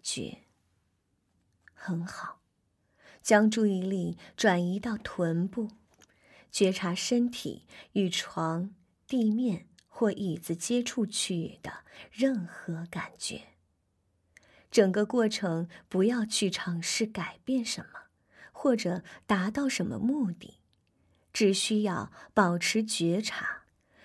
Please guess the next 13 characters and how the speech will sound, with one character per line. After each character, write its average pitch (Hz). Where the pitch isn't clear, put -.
感 196
受 202
此 185
刻 180
身 214
体 175
的 185
感 196
受 -
就 175
可 147
以 160
了。 -